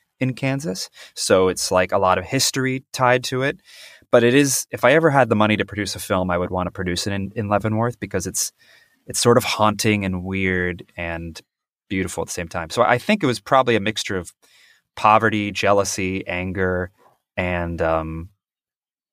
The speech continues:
I was, like, a s-, smart kid who knew what he wanted. I was de-, I knew without a doubt that I wanted to be a priest. I was,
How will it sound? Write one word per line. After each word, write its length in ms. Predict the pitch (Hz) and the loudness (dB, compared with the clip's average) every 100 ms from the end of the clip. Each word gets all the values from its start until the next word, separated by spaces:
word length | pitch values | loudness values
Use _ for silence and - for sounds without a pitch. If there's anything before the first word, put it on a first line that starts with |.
| _ _ _ - | _ _ _ -2
I 100 | 92 | 0
was, 120 | 90 | 2
like, 120 | 90 | 0
a 40 | 90 | 0
s-, 320 | - - - - _ _ - | 0 -2 -4 -12 _ _ -6
smart 380 | - 92 90 - | -2 2 0 0
kid 180 | 98 | -2
who 120 | 92 90 | -2 -2
knew 180 | 92 | -2
what 120 | 90 87 | 0 0
he 80 | |
wanted. 460 | 90 95 107 82 - - | 0 2 2 -2 -8 -2
I 260 | 104 113 | 2 2
was 540 | 113 107 98 90 90 - _ _ _ _ _ _ | 2 2 2 0 -6 -10 _ _ _ _ _ _
de-, 220 | 110 - | 0 2
I 140 | 113 | 2
knew 500 | 120 120 120 139 143 | 0 -2 4 4 4
without 300 | 113 113 107 | 2 0 0
a 40 | 101 | 2
doubt 240 | 98 87 | 2 0
that 80 | - | -2
I 40 | |
wanted 160 | 85 82 | -4 -4
to 60 | 82 | -8
be 80 | |
a 40 | 80 | -14
priest. 360 | 92 80 - - | -14 -14 -10 -6
I 80 | 101 | -4
was, 380 | 101 - - | -4 -6 -8